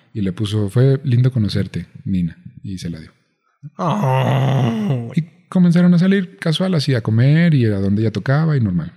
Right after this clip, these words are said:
Speaker 1: Cabe aclarar que Stroud se estaba divorciando en ese entonces. O sea, estaba acabando ya su divorcio, pero
Speaker 2: O sea, ya, ya era un hecho.
Speaker 1: ya era un hecho.
Speaker 2: Ok.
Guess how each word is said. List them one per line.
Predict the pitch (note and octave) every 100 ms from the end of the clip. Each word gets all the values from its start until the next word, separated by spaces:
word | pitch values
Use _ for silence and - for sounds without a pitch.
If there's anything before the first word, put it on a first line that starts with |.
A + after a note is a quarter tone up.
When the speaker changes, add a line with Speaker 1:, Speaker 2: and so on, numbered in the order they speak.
| _ _
Speaker 1:
Cabe | - C#3+ D#3+
aclarar | C#3 B2 G#2+ A#2 -
que | C3
Stroud | A2+ - G#2+ A2
se |
estaba | A#2 G#2 G2 G#2+
divorciando | G#2+ G2+ - A2 G2 G2+
en | F2
ese | E2+
entonces. | F#2 A#2+ G#2 - G#2
O |
sea, | F#2
estaba | A#2+ A#2+
acabando | A2+ G#2 G#2
ya | G#2 G2
su | A#2
divorcio, | A#2 A#2 G2 A#2+
pero | G#2 F2+
Speaker 2:
O | - _ _ -
sea, | G#2+
ya, | A#2+ B2+ D#3
ya | C#3
era | C#3+
un | C3
hecho. | A2+ - - -
Speaker 1:
ya | G2
era |
un | F2
hecho. | - -
Speaker 2:
Ok. | -